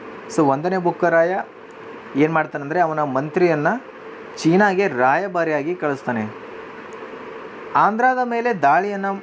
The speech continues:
ಮಾಡಿ ಕೂಡ, ದ-, ಆಂಧ್ರದ ಮೇಲೆ ದಾಳಿ ಮಾಡಿ ಕೊಂಡವೀಡನ ರೆಡ್ಡಿಗಳನ್ನು ಪೆನ್ನುಕೊಂಡ ವಶಪಡಿಸಿಕೊಂಡನು. ಏನ್ ಮಾಡ್ತಾನಂದ್ರೆ ಆಂಧ್ರದ ಮೇಲೆ ದಾಳಿ ಮಾಡ್ತಿ-,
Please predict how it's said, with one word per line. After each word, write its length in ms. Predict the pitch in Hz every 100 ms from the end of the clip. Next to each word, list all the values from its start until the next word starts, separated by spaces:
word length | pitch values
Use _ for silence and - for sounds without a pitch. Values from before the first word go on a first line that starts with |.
| 151
ಮಾಡಿ 440 | 151 143 156 220 - - - - -
ಕೂಡ, 260 | 147 131 - - - 135
ದ-, 20 |
ಆಂಧ್ರದ 400 | 143 170 208 208
ಮೇಲೆ 420 | 202 202 233 247 - - - - - -
ದಾಳಿ 280 | 131 160 202
ಮಾಡಿ 360 | 196 160 202 - - - - -
ಕೊಂಡವೀಡನ 720 | 170 196 220 220 202 185 180 226 262 - - -
ರೆಡ್ಡಿಗಳನ್ನು 800 | 147 170 202 185 180 170 165 226 - - - - - 170
ಪೆನ್ನುಕೊಂಡ 560 | 196 226 220 196 185 226
ವಶಪಡಿಸಿಕೊಂಡನು. 1080 | 156 185 175 147 - 208 214 180 151 131 - - - - - - - - - - - - - - - - - - - -
ಏನ್ 180 | 165
ಮಾಡ್ತಾನಂದ್ರೆ 440 | 190 175 175 170 196
ಆಂಧ್ರದ 400 | 147 160 185 185
ಮೇಲೆ 440 | 185 180 185 185
ದಾಳಿ 240 | 135 151 175
ಮಾಡ್ತಿ-, 480 | 160 151 170 214